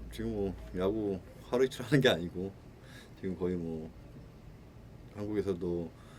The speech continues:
오 일 로테이션, 오 인 로테이션으로 거의 한 십, 십삼 년째 돌고 있는데, 십사 년째죠. 예, 그래서 뭐 특별하게 다른 건 없지만,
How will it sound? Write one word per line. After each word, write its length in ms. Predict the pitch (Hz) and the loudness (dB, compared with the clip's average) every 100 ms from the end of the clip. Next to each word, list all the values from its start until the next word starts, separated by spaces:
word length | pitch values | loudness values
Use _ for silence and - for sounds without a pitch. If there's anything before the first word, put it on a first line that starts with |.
| - - - - | -16 -16 -14 -2
오 140 | 90 | 2
일 100 | 92 | 4
로테이션, 460 | 92 90 95 87 80 | 2 2 0 0 -2
오 160 | 92 101 | 2 4
인 140 | 104 | 4
로테이션으로 960 | 90 82 107 98 98 95 90 87 87 80 | 2 2 2 2 2 0 0 2 2 0
거의 220 | 87 87 | 0 0
한 260 | 85 87 80 | -2 -4 -4
십, 240 | - - - - - - - | -6 -8 -8 -14 -18 -16 -14
십삼 440 | - - - 120 120 | -14 -14 -8 -2 0
년째 520 | 120 107 92 101 92 | 0 -2 0 2 2
돌고 340 | - 85 90 92 | 2 -2 2 2
있는데, 460 | 85 80 85 90 - - - - - 87 | 2 0 0 0 -2 -10 -12 -12 -8 -6
십사 320 | - - 90 | -6 -4 -2
년째죠. 420 | 95 90 78 85 - | 0 0 -4 -6 -8
예, 160 | 85 80 - | -8 -8 -6
그래서 320 | 82 - 80 - - - - - - - - - - - - - - - | -8 -6 -8 -8 -10 -8 -8 -8 -10 -12 -12 -12 -12 -12 -12 -12 -14 -4
뭐 220 | 135 131 - | 0 0 -2
특별하게 420 | - - 175 156 | -12 4 8 8
다른 280 | 131 107 147 | 6 4 6
건 100 | 139 | 6
없지만, 640 | 101 - 120 107 110 98 | 4 4 6 6 4 2